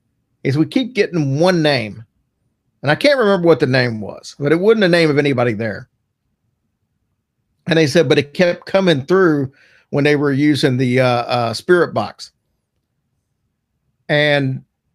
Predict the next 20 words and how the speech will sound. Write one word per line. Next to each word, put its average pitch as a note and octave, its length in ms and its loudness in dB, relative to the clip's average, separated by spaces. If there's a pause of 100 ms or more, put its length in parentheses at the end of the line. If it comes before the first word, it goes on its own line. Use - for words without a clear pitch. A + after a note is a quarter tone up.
(180)
the E3 100 2
one A3 240 0
name B3+ 200 4
that F3+ 180 -2
came F#3 280 2
up, F#3 220 2
though, A2+ 400 -4 (460)
they C3+ 100 -4
said, E3 320 -2
they D#3 120 0
said D#3+ 200 -2
that D#3 80 2
whoever G3+ 320 4
the F3 140 2
spirit E3+ 360 0
was, C3+ 240 0
was B2 140 -2
obviously D3 500 0
being B2 300 -4
quiet. G#2+ 440 -6